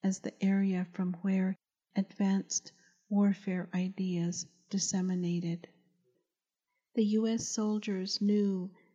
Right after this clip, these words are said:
that if they subdued the Nabejo warriors, the entire Southwest would be freed up for settlement. Even though the Treaty of Guadalupe Hidalgo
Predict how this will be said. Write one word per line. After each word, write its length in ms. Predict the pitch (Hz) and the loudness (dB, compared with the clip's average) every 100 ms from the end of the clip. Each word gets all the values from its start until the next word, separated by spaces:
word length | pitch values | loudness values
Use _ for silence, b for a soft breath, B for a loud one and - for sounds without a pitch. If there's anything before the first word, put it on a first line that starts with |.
| b | b
that 140 | 208 196 | -4 -2
if 180 | 190 - | -2 -2
they 180 | 208 | -2
subdued 840 | 202 - 202 - 208 202 196 180 196 b b b b | -2 -4 -8 -4 0 2 0 -2 -8 b b b b
the 100 | 202 | 0
Nabejo 840 | 196 190 185 196 185 175 - 214 220 - | 2 2 -2 -4 -4 -6 -6 -6 -6 -10
warriors, 760 | 202 196 196 196 180 175 180 - _ _ 202 | -6 -2 0 0 -2 -4 -6 -10 _ _ -4
the 140 | 180 | -2
entire 520 | 190 196 202 196 196 | -2 -4 -4 -2 -2
Southwest 1080 | 202 - 190 196 - 202 190 190 - - - _ _ _ _ | -2 -4 -4 -6 -8 -8 -6 -4 -6 -10 -16 _ _ _ _
would 160 | 196 196 | -4 -2
be 140 | 202 | -2
freed 420 | 196 - 202 196 196 | -6 -4 -2 0 -2
up 200 | 180 - | -8 -10
for 180 | 180 | -8
settlement. 880 | 180 - 190 185 180 175 170 - - - _ _ _ _ _ _ _ _ | -8 -6 -8 -6 -6 -4 -4 -8 -18 -20 _ _ _ _ _ _ _ _
Even 360 | 214 214 214 208 | 0 2 2 2
though 360 | 208 202 190 190 | 2 0 0 -2
the 140 | 185 | -8
Treaty 520 | - - 208 202 214 | -8 -4 -2 -2 -4
of 200 | 214 - | -8 -10
Guadalupe 640 | - 185 185 190 190 196 208 | -8 -6 -4 -4 -6 -6 -8
Hidalgo 960 | 202 190 190 185 185 190 180 175 180 | -8 -8 -6 -6 -6 -6 -6 -4 -6